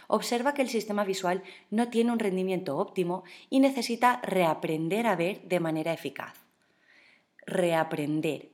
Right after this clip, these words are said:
Esta es la palabra clave en terapia visual. "Pero si yo solo venía por unas gafas porque no veo bien".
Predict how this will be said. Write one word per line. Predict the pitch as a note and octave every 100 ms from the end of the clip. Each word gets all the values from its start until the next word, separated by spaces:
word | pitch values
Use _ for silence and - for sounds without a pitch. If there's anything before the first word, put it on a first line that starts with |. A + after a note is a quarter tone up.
| _ _ _ _ _
Esta | A3 A3 - D#4 B3+
es | G3
la | F#3+
palabra | F3+ E3 D#3 D3 -
clave | F3+ F#3 A3+ B3+
en | F3+
terapia | D#3+ D3+ D3+ D3
visual. | C#3 - C#3 C#3+ _ _ _ _ _ _ _ - - _ -
"Pero | E3+ D3+
si | - C#3
yo | C#3+
solo | C#3+ G#3+ A3+ A3+ A3
venía | A3 G#3+ G#3 G3
por | F#3+
unas | F#3+ F#3 D#3+
gafas | D#3+ F#3
porque | - F3 D#3+
no | D#3 C#3+
veo | E3 D3+
bien". | C3+ D3+